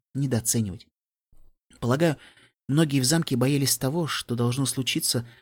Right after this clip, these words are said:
после покушения зебр на принцессу Селестию. Принцесса Луна заперлась в своих апартаментах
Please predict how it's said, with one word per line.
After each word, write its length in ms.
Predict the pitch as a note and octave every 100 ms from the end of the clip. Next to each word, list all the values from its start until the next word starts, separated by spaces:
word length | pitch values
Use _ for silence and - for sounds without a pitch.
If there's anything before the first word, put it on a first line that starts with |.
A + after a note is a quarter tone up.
| _
после 240 | D3 D3 C#3
покушения 520 | C3 C#3+ - C#3 C3
зебр 320 | A#2+ D3+ A#2
на 100 | G#2+
принцессу 440 | A#2 A#2+ A#2 G#2+
Селестию. 480 | G2+ B2+ A#2 - - _ _ _ _ _ _ -
Принцесса 420 | A2 - G#3+ F3
Луна 240 | D3 D#3+
заперлась 460 | D#3+ A#2+ B2+ B2+ E3+
в 40 |
своих 240 | - D3 -
апартаментах 760 | A#2+ C3 - A#2 C#3 F#3 A#2